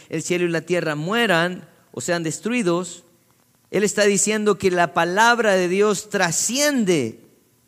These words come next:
del cielo y la tierra. Mateo veinticuatro treinta y cinco dice, "El cielo y la tierra pasarán, pero mis palabras no pasarán".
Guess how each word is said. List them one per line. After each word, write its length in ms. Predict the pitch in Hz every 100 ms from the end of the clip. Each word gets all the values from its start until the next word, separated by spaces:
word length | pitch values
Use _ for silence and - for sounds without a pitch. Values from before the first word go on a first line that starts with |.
| _ _ -
del 160 | 170
cielo 380 | 165 190 208 196
y 40 |
la 140 | 175 165
tierra. 480 | 196 233 180 123 - _ _ _ _ _ _ _ _ _ _ _ _
Mateo 280 | 123 170 170
veinticuatro 640 | 165 151 156 185 170 160
treinta 320 | 160 160 147
y 60 | 147
cinco 440 | - 214 220 151
dice, 200 | 147 156
"El 100 | 147
cielo 340 | - - 202 196
y 60 |
la 120 | 165
tierra 360 | 147 185 170 160
pasarán, 760 | 143 139 143 147 202 185 175 175 - _ _ _ _ _ -
pero 220 | 151 156
mis 240 | 160 156
palabras 920 | - 139 143 185 220 170 151 160 - 120
no 360 | 147 202 240
pasarán". 600 | 151 131 127 113 107 98